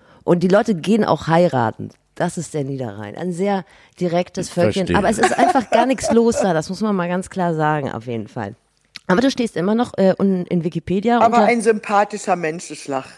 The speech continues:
Speaker 1: Ja, sehr direkt. Ich will jetzt mal von euch wissen, ihr habt, äh, das war Ende der neunziger, wo ihr beide euch näher,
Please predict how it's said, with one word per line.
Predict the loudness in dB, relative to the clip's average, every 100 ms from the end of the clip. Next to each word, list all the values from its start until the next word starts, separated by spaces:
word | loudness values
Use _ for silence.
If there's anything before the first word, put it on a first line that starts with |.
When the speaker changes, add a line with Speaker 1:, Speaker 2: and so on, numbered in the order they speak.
| _ 0
Speaker 1:
Ja, | 4 4 0 _ _ -4
sehr | -2
direkt. | 0 0 0 -2 -16 -12
Ich | -8 -2
will | 0
jetzt | 0 0
mal | 0
von | 0 0
euch | 0 -2
wissen, | -4 -6
ihr | -2 0
habt, | 0 -4 -6
äh, | -2 -2
das | -2 -2
war | 0 2 2
Ende | 2
der | 2
neunziger, | 4 2 2 0 -2 0
wo |
ihr | -2 0
beide | 0 0 0 -2
euch | -2 -2
näher, | 0 0 0